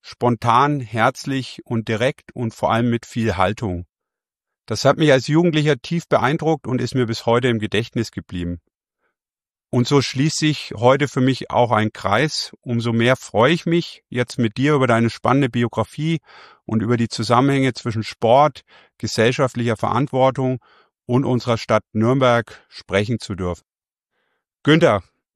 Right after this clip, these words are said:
wenn du dich heute nach so vielen Jahren als Lehrer, Reporter, Aufsichtsrat, als engagierter Bürger vorstellen müsstest, wer bist du?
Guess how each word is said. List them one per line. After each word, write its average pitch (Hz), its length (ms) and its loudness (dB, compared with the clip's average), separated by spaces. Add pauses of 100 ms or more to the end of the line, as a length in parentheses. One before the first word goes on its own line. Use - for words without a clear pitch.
wenn 117 240 0
du 135 100 0
dich 131 260 -6
heute 147 440 2
nach 131 200 0
so 143 200 -6
vielen 139 280 -2
Jahren 131 340 2
als 107 280 -6
Lehrer, 131 720 0
Reporter, 123 720 0 (120)
Aufsichtsrat, 127 840 -2 (340)
als - 220 -6
engagierter 131 680 2
Bürger 127 320 2
vorstellen 117 600 2
müsstest, - 720 -4 (500)
wer 107 180 4
bist 107 300 -2
du? 85 180 -8